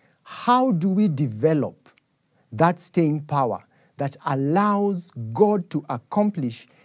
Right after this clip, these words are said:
his purposes in and through us? And we are going to look at a man in the Bible who came to a point where he was facing adversity,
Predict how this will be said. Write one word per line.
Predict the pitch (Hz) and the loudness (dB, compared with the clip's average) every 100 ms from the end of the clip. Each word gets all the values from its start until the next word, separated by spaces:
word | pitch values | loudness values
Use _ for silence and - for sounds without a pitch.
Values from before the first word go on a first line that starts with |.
| _ | _
his | 151 139 - - | -4 -4 -6 0
purposes | 214 220 143 - 117 110 - | 0 0 -8 -8 -12 -12 -12
in | 240 220 185 185 185 _ - | -2 -2 -2 -4 -10 _ -10
and | 139 120 | -6 -6
through | - 143 147 | -4 -4 -4
us? | 120 98 - - _ _ _ _ _ _ _ _ | -8 -10 -14 -14 _ _ _ _ _ _ _ _
And | 143 139 | -4 4
we | 247 | 6
are | 240 | 6
going | 220 233 | 4 0
to | 180 | -2
look | 214 | -2
at | 170 143 | -4 -4
a | 143 | -4
man | 147 180 185 | -2 -2 -4
in | 170 147 | -6 -6
the | 120 | -4
Bible | 120 165 151 107 98 _ _ _ _ | 0 0 -2 -8 -14 _ _ _ _
who | 240 254 | -2 -2
came | - 226 226 | 0 0 0
to | - | -2
a | - | -4
point | - - 220 214 202 | -8 -4 0 2 0
where | 185 185 190 185 _ | -2 0 -2 -4 _
he | - | -2
was | 170 156 - | 0 0 -2
facing | 240 233 247 220 | -2 0 0 -2
adversity, | 147 110 110 165 - 127 110 | -4 -2 0 -2 -4 -12 -14